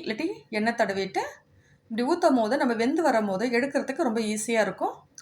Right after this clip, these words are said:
அதுக்கு தான் எண்ணெய் தடவிக்கலாம். இப்ப ஒவ்வொரு கிண்ணத்துலயும் மாவு ஊத்தி வச்சுக்கலாங்க. இது நம்ம ஸ்வீட்டாவும் செஞ்சு சாப்பிடலாம், காரமாவும் செஞ்சு சாப்பிடலாம், இல்லாட்டி இந்த மாதிரி பிளைனா செஞ்சுட்டு ஏதாவது கிரேவி கூட கூட வச்சு சாப்பிடலாம். ரொம்ப சூப்பரா இருக்கும். இப்ப இது ஒரு அரை அரை கிண்ணம் மட்டும் தான் ஊத்திக்கணும். முழுசா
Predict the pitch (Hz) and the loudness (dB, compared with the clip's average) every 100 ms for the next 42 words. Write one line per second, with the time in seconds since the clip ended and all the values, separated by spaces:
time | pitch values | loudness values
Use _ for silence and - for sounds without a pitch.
0 | 202 202 208 320 220 240 220 196 202 294 | -6 -4 -2 -2 -2 -2 -2 -2 -2 -4
1 | 508 - _ _ _ _ _ _ _ _ | -4 -12 _ _ _ _ _ _ _ _
2 | _ _ _ - 240 254 277 330 381 294 | _ _ _ -16 -2 2 4 4 4 4
3 | 233 220 214 208 254 302 214 220 214 214 | 0 -2 -4 -4 -4 -2 0 0 0 -4
4 | 202 196 - 208 269 480 - _ _ - | -6 -6 -6 -4 -2 -4 -6 _ _ -10
5 | 226 254 247 240 285 339 339 294 339 254 | -2 0 0 0 2 4 4 4 2 0
6 | 233 214 208 202 202 285 - 226 220 277 | -2 -4 -2 -2 -2 -4 0 2 4 4
7 | 269 285 - 220 208 202 190 202 381 - | 4 2 0 -4 -4 -4 -2 -2 -2 -4
8 | - - - 226 247 392 262 311 277 247 | -18 -20 -10 0 2 4 4 2 2 2
9 | 262 320 269 214 196 269 220 240 294 220 | 2 2 0 -2 0 0 2 2 2 2
10 | 247 277 269 196 220 370 - 196 196 190 | 2 2 -2 -2 0 0 2 0 0 -2
11 | 170 - 240 277 233 - 214 190 185 170 | -2 -2 -2 0 -2 0 0 0 -4 -10
12 | - _ _ - _ _ - 262 311 294 | -12 _ _ -20 _ _ -4 -2 2 4
13 | 277 240 311 302 302 285 302 269 269 302 | 6 8 6 4 2 0 0 0 2 2
14 | 240 233 233 381 494 254 247 330 | 0 0 -2 -2 -2 0 0 2